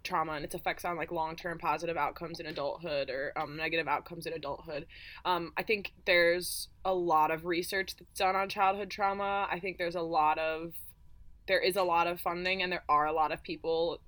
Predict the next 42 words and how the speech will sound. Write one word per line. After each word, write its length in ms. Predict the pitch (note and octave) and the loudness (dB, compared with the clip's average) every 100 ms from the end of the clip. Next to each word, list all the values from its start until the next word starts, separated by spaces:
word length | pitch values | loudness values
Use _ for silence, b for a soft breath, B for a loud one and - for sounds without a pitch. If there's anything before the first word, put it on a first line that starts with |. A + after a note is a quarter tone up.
| - | -4
in 120 | F3+ | -2
the 100 | F3 | -2
field 240 | F3+ D#3+ | 0 0
that 160 | D#3+ D#3 | 0 -4
really 260 | E3 D#3 | -4 -4
care. 440 | D#3 E3+ D3 D3 F3+ | -4 -4 -2 0 0
I 40 | F3 | 0
mean, 200 | E3+ E3+ | -2 -2
T 180 | G#3 | 2
F 80 | G3 | 2
C 140 | - F#3+ | 2 -4
B 120 | E3+ | -4
T 180 | G3 F3 | -2 -2
was 160 | D#3+ | -2
literally 340 | E3 E3 D#3+ D3+ | -2 -2 -4 -8
created 520 | - D#3 D3+ C#3 D3 | -6 -2 0 -2 -4
to 100 | E3 | -6
treat 320 | - D3+ - | -4 -4 -4
children 340 | E3+ C#3+ D3+ | -6 -6 -8
with 120 | - - | -12 -10
trauma. 420 | F3+ - - - B B B B - | -8 -8 -10 -16 B B B B -4
Um, 360 | E3 D3+ C3+ - | -2 -2 -6 -10
so 400 | - G3+ E3+ D#3 | -2 4 4 6
there's 200 | G3 F#3+ | 4 2
an 60 | F#3 | 0
entire 360 | E3+ G3+ F3+ | 0 4 4
therapy 380 | E3+ F#3 F3+ F3 | 4 2 2 0
modality 680 | E3+ D#3 D3+ D3 D3 C#3 A#2+ | -4 2 2 2 0 -2 -4
devoted 560 | E3+ D#3 D3+ D3 C#3 - | -6 -4 -2 0 -2 -4
to 140 | - | -6
this. 480 | D3 G#2+ - - - B B B | -2 -4 -4 -10 -12 B B B
So 420 | - A3+ G3 F#3 E3+ | 0 6 8 8 8
I 120 | F#3+ | 6
would 120 | G3+ | 6
say 160 | A#3+ A#3+ | 2 2
that 160 | G#3+ | 4
there 220 | F#3+ F#3 F3+ | 6 6 6
is 420 | F3 F3 F3+ F3+ | 4 4 2 2
a 60 | F#3+ | 2
lot 220 | E3+ D#3+ | 4 4
of, 140 | E3 | 2
like, 260 | E3+ D#3 - | -2 -4 -6